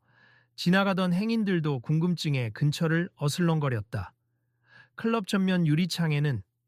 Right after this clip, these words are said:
어젯밤 소란으로 인해 생긴 흠집이 하나 보였지만 더욱 눈길을 끄는 건 기자와 시민들의 행렬이었다. "대표님, 지금 밖이 난리도 아니에요. 언론도 그렇고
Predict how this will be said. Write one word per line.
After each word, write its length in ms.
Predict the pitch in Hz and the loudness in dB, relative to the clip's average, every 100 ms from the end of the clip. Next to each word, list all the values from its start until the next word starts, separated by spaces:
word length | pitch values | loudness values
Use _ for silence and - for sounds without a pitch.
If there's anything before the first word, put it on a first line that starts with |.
| - | -4
어젯밤 480 | 135 151 156 151 | -2 0 -2 -2
소란으로 500 | 139 190 185 180 170 | -2 -2 0 2 2
인해 200 | 156 151 | 2 0
생긴 360 | 147 160 147 143 | 0 -2 -2 -2
흠집이 460 | 143 208 - 190 165 | 0 -2 -2 -2 0
하나 220 | 156 143 | 0 0
보였지만 600 | 131 113 107 131 127 92 _ - - _ _ _ _ | -2 -2 -4 -4 -2 -4 _ -20 -20 _ _ _ _
더욱 340 | 175 190 214 - | 2 4 4 0
눈길을 500 | 160 180 196 233 214 | 2 4 4 0 0
끄는 300 | 180 196 175 | 0 2 2
건 280 | 170 170 175 - _ - | 2 2 -2 -8 _ -8
기자와 520 | - 156 170 165 156 | -2 2 2 2 0
시민들의 540 | - 214 214 185 170 | -2 -2 0 0 0
행렬이었다. 800 | 151 180 170 143 110 - 107 85 _ _ _ _ _ _ _ _ _ _ | 0 0 0 0 -2 -6 -12 -14 _ _ _ _ _ _ _ _ _ _
"대표님, 460 | - 156 175 165 110 - - | -4 2 4 2 0 -6 -10
지금 320 | - 165 175 | -2 0 0
밖이 540 | 147 139 - 202 208 | -2 -4 -4 -2 -2
난리도 580 | 165 131 139 165 208 220 | -2 0 2 2 2 0
아니에요. 520 | 196 151 131 113 95 _ _ _ _ _ - | 0 0 0 -2 -6 _ _ _ _ _ -4
언론도 460 | 151 170 208 208 190 | 2 4 4 2 2
그렇고 560 | 175 156 - 180 180 | 2 0 0 -2 -2